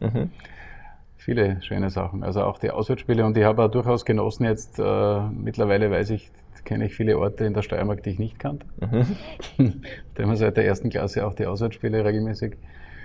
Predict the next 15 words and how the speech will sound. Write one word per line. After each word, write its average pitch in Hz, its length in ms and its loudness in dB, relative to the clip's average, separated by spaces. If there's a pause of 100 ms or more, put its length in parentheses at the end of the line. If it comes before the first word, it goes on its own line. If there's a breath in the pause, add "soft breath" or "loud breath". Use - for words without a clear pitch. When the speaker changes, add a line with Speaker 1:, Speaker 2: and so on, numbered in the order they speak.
(180 loud breath)
Speaker 2:
besuchen. 117 760 0
Also 101 480 6 (920)
weit 98 320 4
und 107 140 4
fern 101 280 4
haben 98 100 4
wir 95 80 2
viel 101 180 -4
kennengelernt, 87 600 -2
ja, 107 100 0
Speaker 1:
Mhm. 104 80 4
Speaker 2:
das 107 160 2
muss 90 160 -8
man 90 80 -8
sagen. 95 360 -10